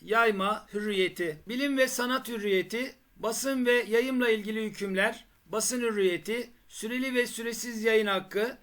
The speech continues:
basın araçlarının korunması, kamu tüzel kişilerinin elindeki basın dışı kitle haberleşme araçlarından yararlanma hakkı,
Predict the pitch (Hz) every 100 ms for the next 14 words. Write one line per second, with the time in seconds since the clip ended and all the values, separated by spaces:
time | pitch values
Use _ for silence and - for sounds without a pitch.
0 | _ _ - 240 240 285 269 262 269 269
1 | 262 269 247 254 240 226 - 226 240 -
2 | - _ 226 254 269 233 254 262 - -
3 | 247 240 240 254 240 233 240 247 254 226
4 | 247 269 277 240 - 220 190 - - 247
5 | - 233 196 220 233 240 226 214 254 233
6 | 214 214 208 208 247 254 - _ _ 214
7 | 226 233 233 233 233 196 190 - 220 254